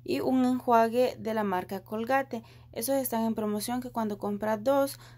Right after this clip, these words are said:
va a recibir lo que son cuatro dólares en Cash Rewards, o como lo conocíamos antes, como puntos. Para estos productos tenemos dos cupones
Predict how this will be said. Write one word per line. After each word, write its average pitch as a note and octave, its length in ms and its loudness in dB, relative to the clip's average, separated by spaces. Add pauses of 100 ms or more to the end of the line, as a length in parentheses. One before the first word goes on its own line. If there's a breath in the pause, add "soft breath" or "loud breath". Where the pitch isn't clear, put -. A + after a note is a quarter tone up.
(140 loud breath)
va A#3+ 60 6
a C4 40 8
recibir C#4 360 2
lo A3+ 140 0
que G#3+ 100 -6
son G#3+ 460 -4
cuatro G#3+ 420 -2
dólares G#3 580 0
en G#3 160 -2
Cash G3 360 -4
Rewards, B3 500 4 (300 loud breath)
o D#4 160 2
como D4+ 140 2
lo B3+ 100 2
conocíamos G#3 600 -2
antes, A3+ 440 -2
como F#3 340 -2
puntos. - 580 -2 (1160 loud breath)
Para C#4+ 220 4
estos C#4 180 0
productos B3 480 0
tenemos A3+ 380 -2
dos G#3+ 140 -6
cupones A3+ 680 -2